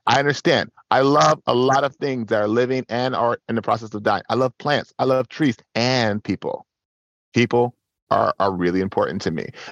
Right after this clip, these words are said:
And so for me, when I look at creativity, I look at creativity as a, as, for me, as a way to help people interact, dismantle systems that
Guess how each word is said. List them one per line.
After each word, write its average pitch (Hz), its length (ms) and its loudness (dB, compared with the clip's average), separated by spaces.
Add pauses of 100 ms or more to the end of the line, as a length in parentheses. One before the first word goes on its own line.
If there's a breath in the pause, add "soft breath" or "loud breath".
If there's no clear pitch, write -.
(100)
And 107 80 2
so 127 140 4
for 120 180 0
me, 131 720 4 (360)
when 120 140 2
I 113 100 4
look 120 380 4
at 120 180 4
creativity, 107 580 -2 (500)
I 113 160 6
look 135 140 2
at 113 80 -2
creativity 117 500 0
as 104 120 0
a, - 140 0
as, 98 200 0
for 110 140 -2
me, 135 560 4
as 107 100 2
a 110 80 2
way 117 260 4
to 107 560 0 (360)
help - 400 -2 (200)
people 127 320 -4
interact, 110 680 -2 (840)
dismantle 104 600 0
systems 131 360 -4
that 107 200 0